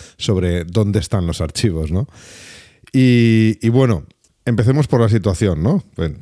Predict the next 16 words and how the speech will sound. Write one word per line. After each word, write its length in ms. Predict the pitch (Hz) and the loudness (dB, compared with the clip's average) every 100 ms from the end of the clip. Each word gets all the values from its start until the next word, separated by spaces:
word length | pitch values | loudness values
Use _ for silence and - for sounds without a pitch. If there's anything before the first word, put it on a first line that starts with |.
| _ | _
tú 420 | 101 117 117 104 | 0 2 2 -2
coges, 560 | - 110 127 131 127 - | -4 -2 -2 -2 -4 -6
descargas 500 | 76 - 90 90 92 | -10 -4 -4 -2 -2
los, 760 | 95 95 92 90 87 - - - | 0 0 0 0 -2 -8 -10 -12
los 300 | 82 87 80 | -8 -6 -2
vídeos 340 | 131 160 139 | 0 2 0
en 80 | 117 | 0
la 120 | 107 | -2
tablet 440 | 92 165 156 143 131 | 0 0 0 -2 0
o, 80 | 95 | -2
o, 340 | 92 - 85 | -2 -4 -10
o, 260 | - - - - | -10 -14 -14 -12
o 300 | 82 80 80 | -6 -4 -6
si-, 240 | - 87 - | -8 -14 -10
o 140 | 80 | -10
sincronizas 1000 | - 82 78 80 95 - 90 87 85 - | -8 -8 -6 -4 -4 -2 -2 -2 -4 -8